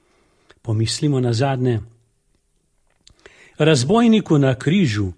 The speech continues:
ki je po lastni izpovedi zaslužil hudo kazen in se je obrnil Gospodu ne zadnjo uro,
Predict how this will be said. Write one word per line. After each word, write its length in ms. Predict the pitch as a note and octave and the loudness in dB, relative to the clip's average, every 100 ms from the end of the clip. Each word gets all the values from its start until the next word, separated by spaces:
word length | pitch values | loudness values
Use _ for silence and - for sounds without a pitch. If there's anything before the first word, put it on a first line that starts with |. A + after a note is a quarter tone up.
| _ _ - | _ _ -10
ki 120 | - | -4
je 100 | A#2 | -4
po 100 | A#2+ | -2
lastni 460 | D#3 F3+ - - B2+ | -2 -2 -2 -2 -2
izpovedi 640 | A#2 - C#3 B2+ B2+ B2 | -2 -2 -2 0 0 0
zaslužil 540 | A#2+ A#2 B2+ A#2 B2 | -2 -2 -2 -2 -2
hudo 300 | A2+ B2+ B2 | -2 -2 -4
kazen 500 | A2+ B2+ B2 C3 C#3 C3+ _ _ _ _ _ - _ | -4 -2 -2 -2 -2 -6 _ _ _ _ _ -20 _
in 160 | D3 D#3+ | 0 2
se 140 | - | 4
je 60 | E3 | 2
obrnil 420 | D3+ D3+ F#3 G3 | 4 2 2 2
Gospodu 760 | C#3+ C3+ - F#3 D#3+ C3+ A#2 - | 0 -2 -2 -2 0 -2 -2 -4
ne 200 | A2 B2 | -2 -2
zadnjo 400 | D3 G3+ G#3 - A3 | -2 -4 -4 -10 -6
uro, 360 | G3 G3 F#3 | -2 0 -2